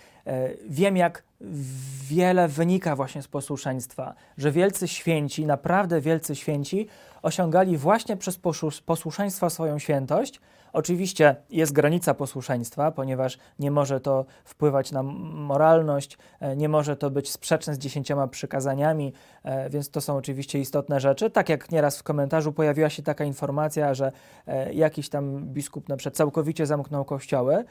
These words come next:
e, uważam, że to już było niesłuszne. Co innego ograniczenia, ponieważ ograniczenia wynikają z jakiejś tam troski, której my jeszcze nie pojmujemy,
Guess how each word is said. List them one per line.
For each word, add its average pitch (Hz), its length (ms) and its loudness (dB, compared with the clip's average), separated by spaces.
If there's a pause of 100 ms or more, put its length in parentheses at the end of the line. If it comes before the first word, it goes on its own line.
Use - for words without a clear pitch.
(280)
e, 139 220 0
uważam, 156 640 -2
że 147 160 -2
to 165 200 0
już 151 180 0
było 147 280 2
niesłuszne. 143 1040 -2 (180)
Co - 160 2
innego 165 340 4
ograniczenia, 165 760 2 (220)
ponieważ 147 380 -2
ograniczenia 151 800 0
wynikają 165 540 0
z 147 40 0
jakiejś 160 320 -2
tam 156 180 -2
troski, 160 400 0
której 147 300 -2
my 165 140 2
jeszcze 175 260 -2
nie 160 100 -2
pojmujemy, 147 640 0